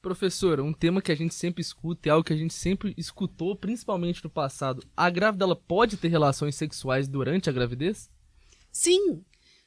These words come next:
Speaker 2: O sexo, a atividade sexual está liberada em qualquer fase da gravidez. E uma coisa interessante que a gente precisa comentar é que o desejo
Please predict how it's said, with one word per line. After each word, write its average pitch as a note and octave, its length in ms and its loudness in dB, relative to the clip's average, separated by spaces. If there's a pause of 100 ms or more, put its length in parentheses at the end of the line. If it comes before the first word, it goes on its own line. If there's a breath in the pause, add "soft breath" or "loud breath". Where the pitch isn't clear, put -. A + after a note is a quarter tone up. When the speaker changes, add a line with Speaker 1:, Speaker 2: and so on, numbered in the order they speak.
Speaker 2:
O C#4+ 140 -6
sexo, D4 760 2 (200)
a A3+ 160 4
atividade A#3+ 600 0
sexual A#3 500 -2
está A#3+ 320 -2
liberada A#3+ 1000 2
em B3 180 -2
qualquer C#4+ 720 2
fase C4 800 8
da C4 180 4
gravidez. B3 800 2 (800 soft breath)
E C#4 320 0
uma D4+ 220 0
coisa D4+ 400 -2
interessante C#4 800 -4
que - 100 -6
a G#3 60 -2
gente G#3 260 -6
precisa F#3+ 460 -8
comentar F#3+ 600 2 (640 soft breath)
é D4+ 140 4
que F4 340 4 (280)
o D#4+ 100 0
desejo G#3+ 1400 2